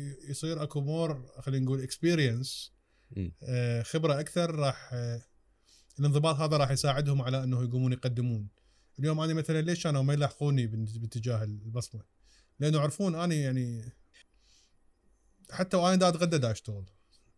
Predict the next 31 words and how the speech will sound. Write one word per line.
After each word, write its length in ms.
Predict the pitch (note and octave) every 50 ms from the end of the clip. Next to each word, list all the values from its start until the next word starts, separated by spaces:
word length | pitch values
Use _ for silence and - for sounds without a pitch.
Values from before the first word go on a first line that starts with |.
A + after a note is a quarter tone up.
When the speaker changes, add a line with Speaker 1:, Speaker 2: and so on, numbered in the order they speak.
| _ _ _ _ _ _ _ _
Speaker 1:
حتى 240 | - C#3+ C#3+ - D#3
وأنا 360 | D3 C#3+ D3 D3+ D3 C3+ D3+
قاعد 200 | D3 C3 C3+ C3
بالليل 320 | B2+ C#3+ D3 D3 C#3+ C3+
قبل 240 | - - C#3+ D3 C#3+
ما 140 | D3 C#3+ C#3+
أنام 280 | C#3+ C#3+ C#3+ C#3+ C#3+
أنا 160 | C3+ B2+ B2+ A2+
حاط 200 | C#3 C#3 B2 C3+
اللابتوب 380 | C3 C3+ C#3 - - C3+ A#2
يمي، 380 | B2 B2+ B2 A#2+ A2+ A2 G#2+ A2 - _ _ _ _ _ _ _ _ _ _ _
لأنه 600 | C3 C#3 D3 D3 D3 C#3+ C#3+ D3 D3 C#3+ C#3 C3+ C3 - - - - - - - _ _ _ -
توصل 280 | F3+ F3+ F3+ F#3 F3+
إلى 160 | E3 D#3 D3+ D3
مرحلة 420 | E3 E3+ D#3+ - D3 D3 D#3 D#3+
أنت 140 | D#3+ D3+ E3 D#3 D#3 D#3 D3 - _
تحب 160 | - - G#3
شغلك. 420 | G#3 - C#3 A2 G#2 G#2 G#2+ - _ _ _ - G#2 - _ _ _ _ _ - _ - _ - _ _ -
أوكي؟ 340 | C3 B2+ - D3 D3 D3+ D3 - _ _ _ _ _
فدائمًا 880 | _ - - D3+ D3+ D3+ D3+ - - - - - D#3 F#3+ G#3 G#3 G#3 G3+
أنت 200 | F#3+ F3+ - F3
م-، 260 | E3+ E3 D#3+ D3+ D#3+
ال-، 400 | D#3 D#3+ D3+ D#3+ E3 D#3+ D3+ D3+
الناس 440 | D3+ D3 D3 D#3 F3 F#3+ F#3 - -
متأكدين 480 | D#3 D3+ E3 D3+ - - D#3+ F#3+ G#3 F#3+
أنه 140 | F3 E3
أنت 120 | D#3+ C#3+ D3
راح 160 | C3+ B2 A#2+
تخلص 300 | A2+ - C3+ A#2 G#2+ G#2
التاسك 340 | A2 - A2 G2 - - G#2
مالتك. 340 | G2+ G2 - - _ -